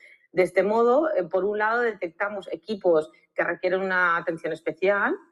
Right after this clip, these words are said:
que tenemos que, que involucrarnos más, ayudarles, solucionar, eh, algún tipo de conflicto o mejorar, y otros que, al contrario, ¿no? Pues, mm, precisamente merecen nuestra admiración y gratitud y reconocimiento y son un, un caso de éxito para el resto de la cadena.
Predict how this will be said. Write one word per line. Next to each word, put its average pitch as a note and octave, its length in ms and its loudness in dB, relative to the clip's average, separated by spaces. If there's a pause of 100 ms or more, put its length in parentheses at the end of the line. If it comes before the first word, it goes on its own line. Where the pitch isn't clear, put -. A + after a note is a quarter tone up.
(120)
que F3 100 -6
tenemos D#3+ 360 -6
que, - 420 -2
que E3+ 60 0
involucrarnos D#3 800 0
más, E3+ 400 -4 (100)
ayudarles, E3 880 0
solucionar, D#3 720 -2
eh, D#3+ 140 0
algún D#3+ 300 2
tipo E3 200 -2
de D3+ 100 2
conflicto G#3 720 -4 (420)
o F#3+ 140 2
mejorar, F#3+ 680 0
y F#3 140 -2
otros F3+ 320 0
que, F3+ 400 0
al E3 140 -2
contrario, E3+ 420 -2
¿no? G#3+ 180 -4
Pues, F3 200 -6 (360)
mm, E3+ 300 -6
precisamente F3 500 0
merecen F3+ 340 0
nuestra F3+ 220 -4
admiración F3 640 0
y E3+ 300 -6
gratitud E3 560 -4
y F#3+ 60 2
reconocimiento F3 840 -2
y F#3+ 100 -2
son F3 200 -6
un, F#3 260 -4
un E3+ 420 -6
caso D#3+ 260 -4
de D3+ 100 -2
éxito E3 380 -6
para D3+ 240 -2
el - 100 -4
resto E3 300 -4
de D3+ 80 2
la D3+ 100 0
cadena. D3 500 -6